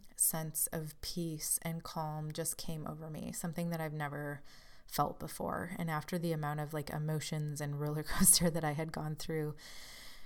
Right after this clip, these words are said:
particularly in the few weeks prior, but in the last year and a half since my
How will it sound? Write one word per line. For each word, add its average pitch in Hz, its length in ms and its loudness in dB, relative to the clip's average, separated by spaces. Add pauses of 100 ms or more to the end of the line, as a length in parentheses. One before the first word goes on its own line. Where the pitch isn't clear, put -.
(360)
particularly 180 720 6
in 156 140 4
the 151 260 2
few 180 420 2
weeks 170 240 0
prior, 156 400 4
but 147 300 -2
in 175 180 4
the 160 80 4
last 147 380 2
year 160 220 0
and 156 100 0
a - 20 -2
half 156 320 -2
since - 340 -2
my 147 300 0